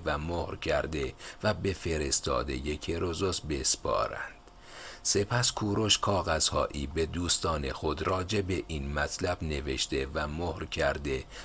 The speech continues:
و به هیستاب داد و ضمناً نوشت که این شخص یکی از دوستان او است. هیستاب روانه شد و چیزی نگذشت که برگشت و پولهایی که داده بودند آورد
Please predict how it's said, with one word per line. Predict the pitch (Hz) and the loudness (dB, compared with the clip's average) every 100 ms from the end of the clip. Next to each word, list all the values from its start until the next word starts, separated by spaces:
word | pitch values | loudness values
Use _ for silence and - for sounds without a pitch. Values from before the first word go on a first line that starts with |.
| - | -2
و | - | 0
به | 90 92 | 2 0
هیستاب | 71 82 76 - 92 90 76 | 0 2 2 2 2 0 2
داد | 78 69 67 | 0 0 0
و | 67 | -2
ضمناً | 69 - 85 78 78 67 | 0 0 0 -2 -2 -2
نوشت | 67 80 80 101 104 - - - | -4 -4 0 2 2 0 -4 -4
که | 101 - | -2 -2
این | 90 80 | -2 0
شخص | - 73 67 - - | 0 0 0 0 0
یکی | 87 - 90 - | -2 -2 -2 0
از | 98 82 78 | -2 -2 -2
دوستان | 87 78 - 73 69 69 69 - | -2 0 0 -2 -2 -4 -6 -6
او | - - - | -6 -6 -6
است. | - - - - - - - - - | -6 0 0 0 -6 -20 -20 -20 -10
هیستاب | - 104 107 - 127 131 120 | 0 4 6 6 4 0 0
روانه | 110 101 95 87 90 | -2 0 0 0 4
شد | 80 78 71 76 | 6 6 4 2
و | 76 | 4
چیزی | - 98 87 85 78 | 4 4 4 4 2
نگذشت | 76 82 - 73 64 64 - | 0 0 0 2 2 2 2
که | - | 0
برگشت | 85 92 95 95 110 104 95 | 0 0 0 0 0 0 0
و | 92 | -2
پولهایی | - 76 - - - - 78 | -2 0 2 2 2 0 -2
که | - 85 | -2 -2
داده | 87 87 85 90 | 0 0 0 0
بودند | 85 95 85 87 73 67 60 | 0 -2 0 0 0 -2 -2
آورد | 62 53 - - - - | 2 2 2 -2 -2 -6